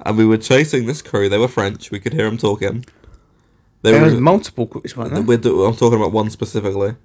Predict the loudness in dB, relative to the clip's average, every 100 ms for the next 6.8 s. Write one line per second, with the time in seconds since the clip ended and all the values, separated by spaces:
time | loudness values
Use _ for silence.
0 | -6 2 4 4 2 -4 -16 -14 -2 0
1 | 2 2 2 0 -4 -4 -6 -6 -6 -8
2 | -8 -8 -4 -4 -4 -8 _ _ _ _
3 | -8 -4 -4 -4 -6 -2 -4 -4 -6 -6
4 | -8 -12 _ _ _ _ _ _ _ _
5 | -10 -10 -10 -6 -2 -2 0 2 0 0
6 | 0 0 0 -2 0 -2 -2 -6